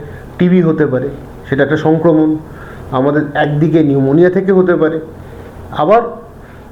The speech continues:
যদি একদিকে বা দুদিকে থাকে তখন আবার ক্যান্সার হতে পারে, কার্ডিয়াক ফেইলিওর হতে পারে। এই বিষয়গুলো, হাইপোথাইরয়েড যদি কন্ট্রোল না হয়, নিয়ন্ত্রণে থাইরয়েড না থাকে,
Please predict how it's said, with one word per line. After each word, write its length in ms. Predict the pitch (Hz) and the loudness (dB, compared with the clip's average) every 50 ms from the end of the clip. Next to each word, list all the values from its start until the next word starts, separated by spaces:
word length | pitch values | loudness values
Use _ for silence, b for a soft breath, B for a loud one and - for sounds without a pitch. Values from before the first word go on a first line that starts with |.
| - - - - - 135 | -20 -20 -18 -10 -6 -4
যদি 200 | 131 135 151 143 | 0 2 4 4
একদিকে 440 | 135 135 147 151 151 170 180 180 185 | 4 2 0 0 0 2 2 2 2
বা 120 | 170 165 | 2 2
দুদিকে 420 | 156 135 160 160 180 196 196 214 | 0 0 0 0 0 0 0 0
থাকে 300 | 185 - 185 175 185 180 | 0 0 -2 -2 -2 -2
তখন 240 | 151 143 - 151 156 | -2 -2 -2 0 0
আবার 200 | 151 151 160 156 | 0 0 0 0
ক্যান্সার 420 | - 151 139 135 147 147 - 190 180 | 0 0 0 0 0 2 2 4 4
হতে 240 | 185 180 180 180 | 4 4 2 2
পারে, 280 | 165 160 160 160 165 160 - - | 2 2 2 0 0 -2 -2 0
কার্ডিয়াক 420 | 131 127 135 147 165 180 185 175 - | 0 0 2 2 2 2 2 2 0
ফেইলিওর 520 | - - 156 156 160 185 196 208 220 208 196 | -4 0 2 2 4 4 4 6 6 6 4
হতে 260 | 196 190 185 190 185 | 2 0 0 0 2
পারে। 260 | 165 170 160 156 160 165 B B B B B B B B B - | 2 0 0 0 -2 -6 B B B B B B B B B 0
এই 180 | - 165 190 | 0 2 2
বিষয়গুলো, 600 | 180 165 170 165 - 190 180 180 180 175 185 175 | 2 0 -2 0 0 2 2 2 2 2 2 2
হাইপোথাইরয়েড 1000 | 165 - 151 147 175 190 185 - 220 - - 160 170 185 196 202 202 202 196 175 | 2 0 0 0 0 0 2 2 0 0 2 0 0 2 4 4 4 2 2 0
যদি 220 | - 185 180 190 - - - - | -2 -2 -2 -2 -4 -6 -6 -2
কন্ট্রোল 500 | - 160 170 185 185 185 196 202 196 185 | 0 2 2 2 2 4 4 4 6 6
না 80 | 180 175 | 4 4
হয়, 200 | 175 175 180 180 | 2 2 2 2
নিয়ন্ত্রণে 540 | 175 170 175 180 185 190 185 190 190 190 180 | 2 4 4 4 2 2 2 2 2 2 2
থাইরয়েড 420 | 170 170 170 165 165 165 165 160 - - - | 2 2 2 2 2 2 2 0 -2 -4 -4
না 140 | 151 151 147 | -2 -2 0
থাকে, 340 | 139 156 151 120 143 143 | 0 0 -2 -2 -2 -4